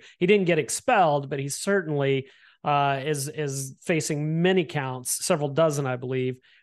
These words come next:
for bribery, racketeering, you know, th-, those kinds of things.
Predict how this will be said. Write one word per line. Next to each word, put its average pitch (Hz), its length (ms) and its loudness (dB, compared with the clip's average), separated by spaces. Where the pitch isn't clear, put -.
for 143 460 2
bribery, 143 880 0
racketeering, 135 1000 -4
you 147 100 -6
know, 131 180 -4
th-, 131 260 -6
those 139 180 -2
kinds 135 220 -6
of 123 80 -8
things. 127 340 -6